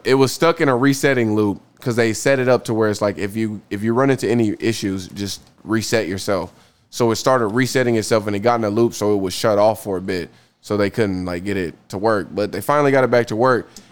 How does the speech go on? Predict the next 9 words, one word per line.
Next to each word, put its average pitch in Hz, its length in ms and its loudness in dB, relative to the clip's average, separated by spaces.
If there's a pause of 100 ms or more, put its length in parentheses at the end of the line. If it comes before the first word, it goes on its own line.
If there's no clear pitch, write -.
and 107 140 0
they 113 140 2
found, 131 380 2
like, 107 280 0
a 101 80 -2
piece 127 300 -2
of, 104 100 -4
like, 98 240 -2 (420)
metal 98 640 0